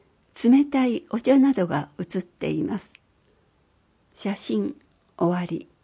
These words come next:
投稿方法。一、鶴ヶ島市内で、夏のおすすめの過ごし方、夏の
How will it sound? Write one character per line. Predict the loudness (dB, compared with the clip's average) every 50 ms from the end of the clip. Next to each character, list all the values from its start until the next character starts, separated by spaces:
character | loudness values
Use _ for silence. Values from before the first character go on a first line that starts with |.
| _ _ _ _ _ _ _ _ _ _ _ _ _ _ _ _ _ _ _ _ _ _ _ _ _ _ _ _ _ _ _ _ _ _ _ _ _ _ _ _ _ _ _ _ _
投 | -4 -2 0 0 0
稿 | -2 0 0 0 0 0 0
方 | 0 0 0 0 0 -2
法。 | -2 -4 -4 -4 -6 -6 -8 -12 -16 _ _ _ _ _ _ _ _ _ _ _ _ _ _ _ _ _ _ _ _ _ _ _ _ _ _ _ _
一、 | -4 -4 -4 -4 -6 -6 -6 -8 -8 -14 _ _ _ _ _ _ _ _ _ _ _ -10
鶴 | -4 -4 -2 0 0
ヶ | -2 -2
島 | -4 -4 -2 -2 -2 -2
市 | -4 -4 -2 -2
内 | 0 -2 -2 -4 -6
で、 | -6 -8 -8 -8 _ _ _ _ _ _ _ _ _ _ _ _ _
夏 | -4 -4 -4 -4 0 2 4
の | 4 4 2 -2 -6 _ _ _
お | -4 -4
す | -4 -4 -6 -6
す | -4 0 0
め | 0 2
の | 4 2 2
過 | 2 2 0 0
ご | 0 0
し | -6 -6 -6
方、 | -6 -6 -6 -6 -8 -10 -10 _ _ _ _ _ _ _ _ _ _ _ 0
夏 | 2 2 0 0 2 4 4
の | 4 4 2 -8